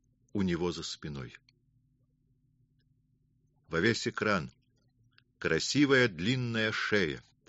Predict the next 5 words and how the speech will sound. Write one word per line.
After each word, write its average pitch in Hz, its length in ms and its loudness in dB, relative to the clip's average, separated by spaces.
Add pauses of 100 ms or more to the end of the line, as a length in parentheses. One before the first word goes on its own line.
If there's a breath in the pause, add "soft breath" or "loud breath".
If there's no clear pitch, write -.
(560 soft breath)
сверкающее 120 1000 0
лезвие 113 520 2
ножа 104 500 0 (1040)
и 98 100 -4
кровь. 80 400 -4